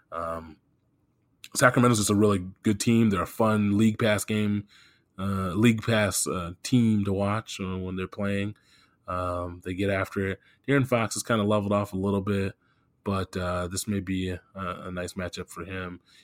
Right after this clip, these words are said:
You know, Miami, a little bit slower in pace, uh, than Sacramento likes to play, but, um, uh, you know, figuring out what Harrison Barnes does in this first game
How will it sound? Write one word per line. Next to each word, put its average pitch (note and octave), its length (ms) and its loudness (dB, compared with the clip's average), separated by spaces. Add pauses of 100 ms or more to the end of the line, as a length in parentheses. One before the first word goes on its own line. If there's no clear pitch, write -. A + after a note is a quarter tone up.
You A2 80 -4
know, A2 40 0
Miami, A2 440 2
a G2+ 60 -6 (440)
little B2+ 120 2
bit A2 120 2
slower G#2+ 440 2
in F#2 100 -4
pace, G2+ 520 -2
uh, F#2 300 -4 (100)
than F#2+ 240 -6
Sacramento F#2+ 420 -4
likes F#2 200 -6
to F#2+ 100 -14
play, F#2 320 -6
but, F2+ 440 -8
um, F2 300 -10 (720)
uh, F2 680 -8 (640)
you F2 120 -10
know, D2+ 160 -8 (400)
figuring A#2+ 480 0
out G#2+ 180 2
what G#2 180 0
Harrison G2+ 360 -4
Barnes F2+ 340 -6
does F#2+ 480 -4
in F2+ 140 -8
this F2 140 -6
first - 340 -8
game F2+ 360 -8